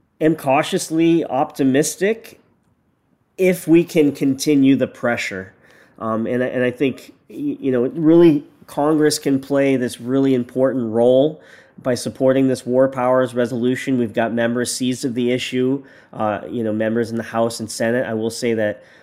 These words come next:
uh, Rep, um, you know, we've got a nice co-sponsor list behind the scenes here. Uh, early support from, uh, folks on the House Intel Committee, some folks on House Armed Services,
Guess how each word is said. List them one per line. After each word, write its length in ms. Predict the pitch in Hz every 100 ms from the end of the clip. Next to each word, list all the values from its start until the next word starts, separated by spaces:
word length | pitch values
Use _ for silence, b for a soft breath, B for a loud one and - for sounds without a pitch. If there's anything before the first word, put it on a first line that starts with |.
| B
uh, 280 | 110 101 98
Rep, 500 | 127 120 120 120 - -
um, 520 | 107 95 95 - 131
you 100 | 127
know, 80 | 107
we've 160 | 104 104
got 160 | 120
a 80 | 113
nice 320 | 110 110 110
co-sponsor 1040 | - - 120 - 117 117 117 120 113 113 -
list 480 | 113 113 117 117 -
behind 300 | 107 117 113
the 40 |
scenes 460 | 110 123 123 123 -
here. 420 | 120 117 117 B B B B
Uh, 260 | 110 104 -
early 320 | 127 127 127
support 640 | - 117 - 123 123 -
from, 400 | - 113 110 113 -
uh, 240 | 107 104
folks 380 | - 117 113 -
on 80 | 107
the 60 |
House 260 | 107 110 -
Intel 420 | 123 120 120 113
Committee, 460 | 120 113 113 110 110
some 180 | 113
folks 320 | 104 113 110 110
on 160 | 107
House 300 | 101 117 113
Armed 160 | 110 107
Services, 800 | - 117 110 - 113 107 101